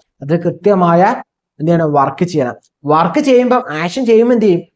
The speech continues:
ദൈവം അവിടെ നിന്ന് നോക്കും, "ഓക്കെ, അവൻ അധ്വാനിക്കുന്നുണ്ട്, ഓക്കെ, അവന് ഫലം കൊടുത്തേക്കാം." എന്ന് വിചാരിക്കും. താൻ പാതി ദൈവം പാതി. നമ്മൾ ചെയ്യാനുള്ള ചെയ്തിട്ടേ നമുക്ക് എന്ത് ചെയ്യാനുള്ളൂ? ദൈവത്തെ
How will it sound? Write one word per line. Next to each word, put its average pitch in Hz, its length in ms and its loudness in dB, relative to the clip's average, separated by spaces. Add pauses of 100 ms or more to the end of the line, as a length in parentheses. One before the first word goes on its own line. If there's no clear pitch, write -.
(120)
ദൈവം 165 280 2
അവിടെ 165 220 2
നിന്ന് 165 200 -2
നോക്കും, 151 240 -2
"ഓക്കെ, 147 200 0
അവൻ 139 200 -2
അധ്വാനിക്കുന്നുണ്ട്, 139 680 -6
ഓക്കെ, 117 200 -4
അവന് 147 340 -4
ഫലം 147 260 -4
കൊടുത്തേക്കാം." 127 460 -6 (500)
എന്ന് 254 180 4
വിചാരിക്കും. 190 460 0
താൻ 226 300 2
പാതി 226 240 2
ദൈവം 220 340 2
പാതി. 208 180 2 (140)
നമ്മൾ 165 280 0
ചെയ്യാനുള്ള 220 400 2 (100)
ചെയ്തിട്ടേ 202 380 0
നമുക്ക് 196 280 0
എന്ത് 185 140 0
ചെയ്യാനുള്ളൂ? 180 260 4 (300)
ദൈവത്തെ 160 360 2